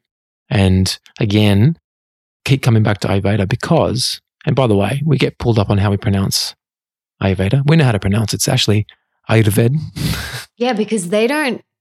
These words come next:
Speaker 2: say
Speaker 1: Ah.
Speaker 2: vi-, they don't say R's.
Speaker 1: Ah, yeah, well, yeah. It's, we know how to say it, but it feels like
Speaker 2: Whatever. Like,
Speaker 1: Yeah.
Speaker 2: however you wanna say it, just say it.
Speaker 1: If you're in Australia, you'd say Ayurveda.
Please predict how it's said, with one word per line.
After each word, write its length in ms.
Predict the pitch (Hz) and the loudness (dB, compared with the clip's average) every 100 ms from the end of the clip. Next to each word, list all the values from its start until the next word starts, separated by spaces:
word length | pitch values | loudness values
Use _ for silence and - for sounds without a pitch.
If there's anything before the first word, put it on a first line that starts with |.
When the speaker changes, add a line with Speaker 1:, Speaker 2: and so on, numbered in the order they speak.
| _ | _
Speaker 2:
say 720 | - - - 175 175 165 160 143 _ _ _ - | -6 -2 2 2 4 2 0 -4 _ _ _ -14
Speaker 1:
Ah. 200 | 151 117 | -4 0
Speaker 2:
vi-, 200 | 190 - _ | 0 0 _
they 140 | - 170 | 0 2
don't 160 | 233 | 2
say 100 | 233 - | 2 0
R's. 500 | 147 196 349 381 - _ _ | 2 2 0 -4 -14 _ _
Speaker 1:
Ah, 180 | 151 101 156 | -2 -2 2
yeah, 160 | 139 | 4
well, 260 | 127 117 123 | 4 2 0
yeah. 260 | 135 113 120 135 | -2 -4 -4 -4
It's, 280 | 127 - - _ _ - | 0 -2 -4 _ _ -2
we 80 | 151 | 2
know 80 | 143 | 2
how 80 | 123 | 2
to 60 | |
say 240 | 110 117 95 | 2 2 2
it, 60 | |
but 120 | 120 | 0
it 80 | 120 | -2
feels 240 | - 127 113 | 2 2 2
like 380 | 98 95 - _ _ - | 0 -2 -10 _ _ -4
Speaker 2:
Whatever. 680 | 349 320 254 262 285 240 202 | 0 2 0 2 2 4 4
Like, 160 | 151 - | 4 4
Speaker 1:
Yeah. 140 | 147 | 4
Speaker 2:
however 360 | 330 359 381 427 | 4 4 4 4
you 160 | 427 | 4
wanna 240 | 359 359 359 | 4 2 2
say 480 | - 233 233 220 | 2 2 4 2
it, 140 | 196 208 | 0 -4
just 200 | 311 - | -4 -2
say 380 | 220 214 180 156 | 0 2 0 -2
it. 100 | - _ _ _ _ - | -8 _ _ _ _ -4
Speaker 1:
If 180 | 170 | 0
you're 60 | 196 | 2
in 60 | 165 | 2
Australia, 360 | - 151 147 | 2 2 2
you'd 100 | 135 | 2
say 340 | 117 131 131 - _ _ _ _ 139 | 2 2 0 -4 _ _ _ _ 0
Ayurveda. 680 | 135 127 113 110 113 107 | 2 2 2 0 -2 -4